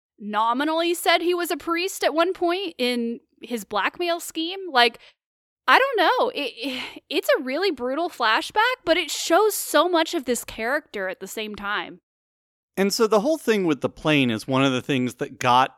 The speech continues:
Speaker 2: us, those of us who watched at the beginning and begun to obsess over this show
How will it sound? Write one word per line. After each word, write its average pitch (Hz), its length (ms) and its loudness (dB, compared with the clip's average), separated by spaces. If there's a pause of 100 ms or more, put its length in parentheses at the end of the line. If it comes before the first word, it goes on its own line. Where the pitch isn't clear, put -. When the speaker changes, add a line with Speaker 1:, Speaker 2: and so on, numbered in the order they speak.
Speaker 2:
us, - 640 0 (640)
those 143 300 4
of 135 80 0
us 131 140 0
who 160 100 -6
watched 127 420 0
at 135 100 -6
the 123 80 -12
beginning 120 440 -2
and 113 100 -6
begun 120 640 -2
to 110 720 -4
obsess 131 880 0
over 123 300 0
this 113 160 -2
show 135 640 2